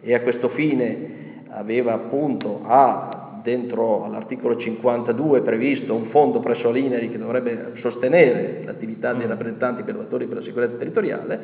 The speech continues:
Speaker 1: a meno che non si aderisca ad un organismo paritetico, dice la
Speaker 2: Certo.
Speaker 1: legge, per le stesse prestazioni. Ora noi abbiamo R L S solo dove abbiamo organismi paritetici, e per fortuna a Ravenna abbiamo organismi paritetici che perlomeno
Speaker 2: Funziona.
Speaker 1: sul versante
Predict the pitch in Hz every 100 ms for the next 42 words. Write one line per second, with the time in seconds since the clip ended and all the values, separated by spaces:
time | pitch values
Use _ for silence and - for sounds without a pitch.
0 | - - - 139 131 127 160 139 123 131
1 | 131 123 123 151 139 127 117 120 123 120
2 | 120 123 123 127 117 113 110 160 156 120
3 | 117 113 131 123 127 123 120 117 - -
4 | - - 123 120 170 135 123 - 202 156
5 | 131 139 175 - - - - 151 131 151
6 | 156 151 143 123 127 139 147 139 123 110
7 | - 101 - 180 143 120 117 110 117 107
8 | 104 117 107 104 104 107 - - - 196
9 | - - - - - - 107 - - 113
10 | - 135 120 113 117 127 120 113 117 -
11 | 107 104 120 107 113 113 110 107 120 120
12 | - - - 113 117 123 120 104 - -
13 | 92 117 120 120 123 147 143 127 120